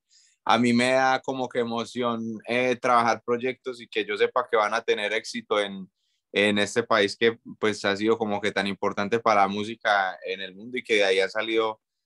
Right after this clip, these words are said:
muchas estrellas. Entonces, niño, yo siento que es, que es como pasión por ver a la gente rompiendo con mis canciones allá.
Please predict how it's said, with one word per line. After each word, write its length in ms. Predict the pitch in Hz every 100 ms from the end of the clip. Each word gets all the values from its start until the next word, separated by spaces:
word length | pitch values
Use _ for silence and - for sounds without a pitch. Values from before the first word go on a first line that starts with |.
| _
muchas 420 | 107 117 113 117 110
estrellas. 560 | 101 - 113 127 120 113
Entonces, 640 | 107 110 117 113 - _ _ _ _
niño, 280 | 92 113 120
yo 160 | 107 104
siento 340 | 120 120 123
que 140 | 123
es, 340 | 113 - - - _ _ _ _ -
que 100 | 110
es 100 | 107
como 320 | 131 131 120
pasión 520 | 113 113 110 117 113
por 200 | 110 127
ver 180 | 120 131 123
a 100 | 127
la 200 | 123 113
gente 320 | 117 107 127 123
rompiendo 680 | 120 117 - 117 113 117 120
con 160 | 117
mis 160 | 113 -
canciones 380 | 104 101 107 120
allá. 420 | 110 98 101 85